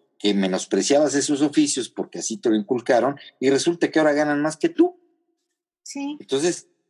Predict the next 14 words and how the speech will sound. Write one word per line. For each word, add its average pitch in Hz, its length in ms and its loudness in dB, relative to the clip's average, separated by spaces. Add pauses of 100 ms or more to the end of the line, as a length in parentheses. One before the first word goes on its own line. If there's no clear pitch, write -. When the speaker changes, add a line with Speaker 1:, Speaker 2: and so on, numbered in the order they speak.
(300)
Speaker 1:
¿quién 120 220 0
estaba 147 340 0
bien? 147 320 -8 (140)
Pues 107 160 -14
no 104 100 -6
sabemos. 135 500 -2 (340)
Pero 98 400 0
si 107 320 -4
yo 151 160 2
guardara 135 520 0
ese 113 180 -6
rencor, 104 460 -4
o 104 140 -2
toda, 151 420 0